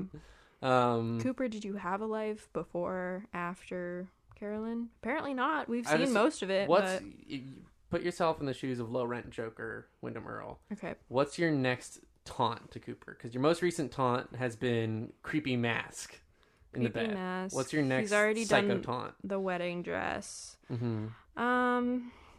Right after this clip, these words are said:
Speaker 2: like, fridging a woman. That's, like, the next step.
Speaker 1: Ugh. Yeah, probably. Probably. I can't say that with certainty, but, like, probably.
Speaker 2: Okay.
Speaker 1: Um, it, I, I'm surprised by how hazy my recollection is at this point. I have only watched these episodes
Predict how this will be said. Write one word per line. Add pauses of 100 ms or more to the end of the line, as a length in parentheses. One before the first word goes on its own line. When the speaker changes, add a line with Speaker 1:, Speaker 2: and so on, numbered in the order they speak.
(340)
Speaker 2:
like,
fridging
a
woman. (120)
That's,
like,
the
next
step. (600)
Speaker 1:
Ugh. (320)
Yeah, (160)
probably. (720)
Probably. (180)
I
can't
say
that
with
certainty,
but,
like, (260)
probably. (280)
Speaker 2:
Okay. (300)
Speaker 1:
Um, (420)
it,
I,
I'm
surprised
by
how
hazy
my
recollection
is
at
this
point.
I
have
only
watched
these
episodes